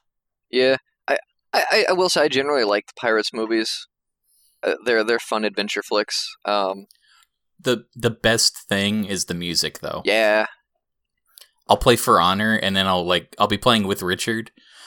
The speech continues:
Speaker 2: and if I'm dead, but, like, he's, he's the last man standing, and he just has to defend this one point, and he's fighting off two guys, I'll hold my phone up to my microphone playing Pirates music.
Speaker 1: Nice.
Speaker 2: And it's, and it's like, he'll start laughing, but he's also, like, fighting, and he's, like, balancing on a thing and, like, trying to push the guys off, and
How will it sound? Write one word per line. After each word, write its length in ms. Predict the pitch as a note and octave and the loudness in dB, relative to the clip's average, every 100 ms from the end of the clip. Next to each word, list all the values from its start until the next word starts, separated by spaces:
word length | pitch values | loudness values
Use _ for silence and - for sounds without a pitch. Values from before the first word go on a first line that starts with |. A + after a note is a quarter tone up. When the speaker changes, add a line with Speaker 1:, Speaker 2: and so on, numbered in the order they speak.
| - - | -6 2
Speaker 2:
and 140 | A2 | 4
if 100 | F#2+ | 6
I'm 220 | A#2+ A#2 | 4 4
dead, 360 | G#2 G2+ A2 A2 | 4 6 6 4
but, 160 | G2+ | 0
like, 200 | G#2 G#2 | 0 -2
he's, 420 | - G#2+ G2 - - - - | 2 2 2 -2 -4 -10 -2
he's 180 | A#2+ | 2
the 80 | B2 | 6
last 260 | A#2 A#2 - | 8 8 6
man 180 | A#2+ G#2 | 0 2
standing, 460 | - G2+ G#2+ G#2+ | 0 0 0 0
and 80 | G2 | 0
he 80 | G2 | -2
just 220 | A#2 - | -2 4
has 180 | A#2 - | 4 4
to 100 | A2 | -2
defend 280 | A2 A#2+ A2 | 2 2 2
this 140 | - | 0
one 280 | G#2 G#2 G2+ | 0 0 0
point, 380 | G#2+ G#2 G#2 A2 | 0 0 0 -2
and 120 | G#2+ | -2
he's 140 | F#2 | -2
fighting 360 | - G#2 G2 G#2 | 2 4 4 4
off 200 | G2 - | 2 0
two 120 | G#2+ | -4
guys, 480 | G2 F2 F#2+ G#2+ - - - - - - | -2 0 -2 -2 -4 -6 -20 -20 -12 2
I'll 120 | G#2+ | 4
hold 220 | C3+ C3 | 6 4
my 100 | A2 | 0
phone 400 | - A#2 A2+ A2 | 0 2 4 4
up 100 | F#2+ | 0
to 80 | - | -2
my 120 | F#2+ F#2+ | -4 -2
microphone 600 | F#2 - G2+ A2 A2 G#2 | -4 -2 -2 0 0 2
playing 220 | G#2 F#2 | -2 0
Pirates 340 | F#2+ F#2 G2+ | 0 0 0
music. 440 | A2 A2+ A#2+ - - | -4 -2 -2 -4 -4
Speaker 1:
Nice. 460 | G#2 A2 A2 - - _ _ - | -2 0 2 0 -4 _ _ 0
Speaker 2:
And 140 | C#3 | 4
it's, 160 | B2+ - | 4 4
and 180 | D3 D3+ | 4 4
it's 120 | E3 | 6
like, 140 | C3+ | 4
he'll 160 | - F3+ | 8 6
start 280 | F3 G3+ B2+ | 8 4 6
laughing, 440 | B2 C#3+ C3 B2 | 8 8 6 2
but 80 | A2 | 2
he's 140 | A#2 | 6
also, 260 | C3+ D3 C#3 | 6 6 4
like, 180 | G#2+ G#2 | 2 0
fighting, 420 | - C3+ C#3+ B2 | 2 2 2 2
and 120 | G#2 | 2
he's, 120 | A2+ | 2
like, 140 | C#3 A#2 | 2 2
balancing 520 | A#2 C3 C3 D3+ B2+ | 4 4 4 2 2
on 100 | A#2+ | 2
a 60 | A2 | 0
thing 420 | - B2+ B2 A2+ | 2 4 4 2
and, 80 | A2 | 2
like, 140 | G#2+ | 2
trying 180 | B2+ A#2+ | 2 2
to 60 | |
push 240 | A#2 A#2 - | 0 -4 -2
the 80 | A2+ | 2
guys 240 | A2+ G#2 | 2 4
off, 320 | G2+ G#2 - | 2 2 0
and 180 | G2+ | -6